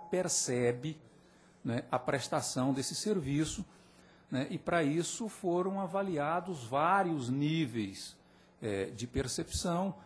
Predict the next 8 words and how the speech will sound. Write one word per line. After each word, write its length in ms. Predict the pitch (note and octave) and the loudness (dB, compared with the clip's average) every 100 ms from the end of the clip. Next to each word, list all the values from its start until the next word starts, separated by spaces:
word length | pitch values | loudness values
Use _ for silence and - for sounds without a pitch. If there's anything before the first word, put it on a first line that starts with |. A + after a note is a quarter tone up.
| - - | -20 -8
É, 280 | - G#2 G#2 | -2 0 2
vocês 400 | G#2 B2+ C#3 B2 | 0 -4 -4 -6
terão 460 | - D3 C3 C#3 D3 | -2 0 2 2 2
a 80 | C#3 | 2
oportunidade 1120 | C#3+ D#3 - D#3+ D#3+ D#3 A#2+ A#2+ B2 B2 C#3+ | 0 -4 -4 -4 -4 -2 -2 0 -2 -4 -8
de, 560 | A2 A2+ G#2+ G2+ G2 G2+ | -6 -6 -4 -4 -6 -10
de, 540 | G2 G2 F#2 F#2+ - - - - - - - - - C4 | -8 -8 -8 -8 -12 -18 -20 -20 -20 -20 -20 -20 -20 -18
de, 560 | C#3 G#2+ G2+ G2 - | -14 -10 -8 -8 -10